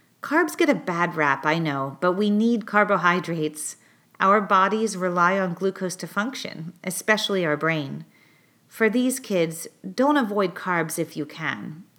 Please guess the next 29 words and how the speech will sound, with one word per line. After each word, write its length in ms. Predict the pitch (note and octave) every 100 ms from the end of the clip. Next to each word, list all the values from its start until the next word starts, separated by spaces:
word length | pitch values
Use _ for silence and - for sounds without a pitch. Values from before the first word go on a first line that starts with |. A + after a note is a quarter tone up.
| -
Focus 420 | - C#4+ F4 F#4
on 140 | D#4+
getting 260 | B3+ A3 G#3
them 220 | G3+ F#3+
to 160 | - -
eat 200 | A3+ A3
the 80 | A3+
ones 360 | G3+ F3+ F3 F3+
which 160 | F3
are 120 | E3+
higher 480 | E3 - F#3 G3 F#3
in 180 | F#3 D#3+
fiber. 760 | - F3 D#3+ D#3 G2 C#2+ F#3+ - _ _ _ _ _ _ _ _ -
Complex 500 | G#3+ A3+ C4+ B3+ -
carbs 520 | - G3+ D#3 D#3+ - - - _ -
will 100 | A3+
make 260 | A#3 A#3
you 80 | A#3+
feel 280 | A3+ G#3+ G3
fuller 580 | - - A3+ G#3+ G3+ F3+
longer, 760 | E3 E3 F3 F#3 D#3+ - F3 - - _ _
supplying 560 | - A3 G3 G#3 G#3+ G#3+
you 120 | G3+
with 120 | F3+
a 80 | F3
steadier 540 | - - G3 F#3 G3
stream 380 | F#3 - G3+ F#3
of 100 | E3+
energy. 540 | E3 D#3+ D3+ E3 -